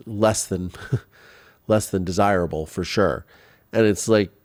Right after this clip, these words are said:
y-, you know, you call, talk about yourself as the perfect victim, and yeah, and then you're like, "And nothing was really, <laughs> they, I, there was still all this leniency granted." Why don't you tell us, though, about how all this then continued to, to unfold?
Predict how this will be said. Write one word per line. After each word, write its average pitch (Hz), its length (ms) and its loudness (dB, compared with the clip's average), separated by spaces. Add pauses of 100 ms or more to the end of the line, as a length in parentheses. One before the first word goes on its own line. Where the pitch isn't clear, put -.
(180)
y-, 107 80 -6
you 120 180 -2
know, 98 180 4
you 95 220 -2
call, 104 200 2
talk 104 200 0
about 95 100 0
yourself 90 260 -2
as 87 80 -8
the 95 60 -8
perfect 98 300 -2
victim, 101 360 -2
and 92 140 -6
yeah, 113 420 2
and 98 80 -2
then 101 80 2
you're 101 120 2
like, 101 220 2 (220)
"And 104 240 2
nothing 110 320 2
was 98 180 -2
really, 95 480 2 (380)
<laughs> - 1040 -8
they, 120 320 4
I, 123 120 2
there 113 360 2
was 110 120 4
still 123 240 4
all 110 140 6
this 101 220 2
leniency 104 480 0
granted." 92 440 -2 (140)
Why 113 300 2
don't 165 120 4
you 120 200 2
tell 117 280 4
us, 104 160 0
though, 95 260 4
about 92 400 2
how 98 180 2
all 92 180 4
this 90 400 -2 (180)
then 92 440 0 (1040)
continued 98 560 -2
to, 87 480 -2
to 95 220 -4
unfold? 85 580 0